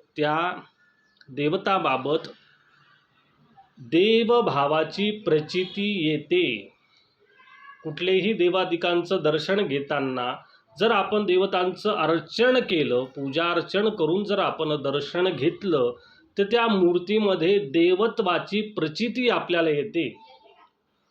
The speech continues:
दर्शन घेतल्यानंतर एक आत्मसंतुष्टी प्राप्त होते,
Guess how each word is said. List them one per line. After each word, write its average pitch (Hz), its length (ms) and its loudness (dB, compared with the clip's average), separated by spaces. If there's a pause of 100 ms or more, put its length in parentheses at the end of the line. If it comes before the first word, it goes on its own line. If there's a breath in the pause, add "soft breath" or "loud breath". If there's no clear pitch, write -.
(120)
दर्शन 208 580 2
घेतल्यानंतर 190 800 2
एक 208 200 2
आत्मसंतुष्टी 196 1080 0
प्राप्त 190 440 -2
होते, 175 680 0